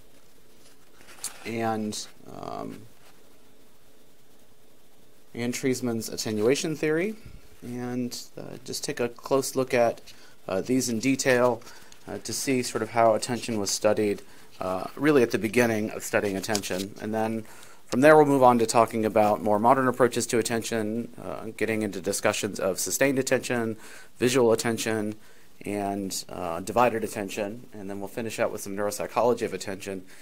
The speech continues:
and talk about, um, models of attention in a modern perspective. But those are in later lectures. Today we're gonna talk about classic approaches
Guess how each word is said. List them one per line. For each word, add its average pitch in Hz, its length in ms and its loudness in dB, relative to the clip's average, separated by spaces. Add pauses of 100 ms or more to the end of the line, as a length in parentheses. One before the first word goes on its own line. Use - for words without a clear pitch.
(260)
and 90 200 -8
talk 104 240 0
about, 98 460 0 (1400)
um, - 460 -10 (840)
models 113 340 6
of 98 80 -4
attention 98 560 -2
in 98 140 -4
a - 20 -4
modern 98 300 -2
perspective. 87 440 -2
But 87 100 -10
those 165 220 4
are 160 60 6
in 139 100 4
later 120 220 8
lectures. - 400 -4
Today 143 180 4
we're 147 140 6
gonna 131 120 2
talk 113 200 4
about 107 220 2
classic 104 360 0
approaches 92 480 -6